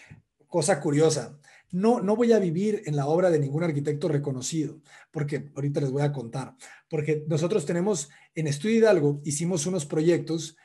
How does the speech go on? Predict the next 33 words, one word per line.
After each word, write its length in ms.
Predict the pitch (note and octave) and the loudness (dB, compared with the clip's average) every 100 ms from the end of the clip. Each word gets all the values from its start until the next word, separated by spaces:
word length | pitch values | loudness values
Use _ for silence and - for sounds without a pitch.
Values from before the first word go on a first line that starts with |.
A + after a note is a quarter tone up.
| - _ | -20 _
eh, 580 | C#3+ C#3+ C3 B2 B2 B2 | -2 -2 -2 -4 -8 -12
¿todo 240 | _ E3+ F#3 | _ 0 0
fue 160 | D3 | 0
individual, 480 | G3 G3+ F3+ D3 F3 | 0 0 2 2 2
arquitecto? 580 | F#3 E3+ E3+ F3 A#3 A#3 _ _ _ _ | 0 -2 -4 -6 -6 -10 _ _ _ _
¿Individual 480 | D#3+ D#3 D#3+ F3+ F#3+ | -2 2 4 4 2
en 120 | F3 | 0
qué 120 | F3 | 0
sentido? 540 | D3 F3+ D3 C#3+ A2 - _ _ _ _ - | 0 -2 -2 -4 -6 -16 _ _ _ _ -12
Eh, 520 | E3+ C3+ B2+ A#2 A2 G#2+ - | -6 -4 -4 -8 -12 -16 -8
muchas 260 | C#3+ D#3+ | -2 0
gracias 320 | D3+ D3 D3+ | 2 2 0
a 100 | C#3+ | -2
todos 200 | C#3+ D3 | -2 -2
los 100 | C#3+ | -2
que 80 | - | -4
me 100 | C3 | -10
felicitan 440 | A2+ A#2 C#3+ C#3+ A#2 | -10 -10 -8 -8 -10
por 100 | A2+ | -14
ahí. 180 | G2 - - - - - _ | -18 -20 -20 -20 -20 -20 _
Eh, 320 | D3+ C#3+ C3 B2+ B2 A2+ _ _ _ _ _ _ _ | 0 2 2 -2 -8 -14 _ _ _ _ _ _ _
sí, 280 | - F3 D3 | -2 2 2
el 100 | C#3 | 2
link 160 | F3+ | -2
se 100 | D#3 | 0
los 100 | D3+ | 0
voy 100 | C#3+ | 0
a 100 | D3 | 0
pasar, 340 | C3+ - A2+ - | -4 -8 -10 -14
déjenme, 340 | C#3 D3 C#3 | -16 -10 -10
se 100 | C3 | -10
los 120 | C#3 - | -20 -20
pongo. 400 | G#2 G2 - | -20 -20 -20